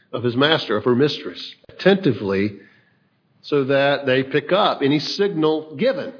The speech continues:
They are attentive to the will of the master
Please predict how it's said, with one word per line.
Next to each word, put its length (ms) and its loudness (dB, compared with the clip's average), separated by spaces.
They 160 2
are 120 4
attentive 840 2
to 380 2
the 100 0
will 840 0
of 80 -4
the 80 0
master 760 2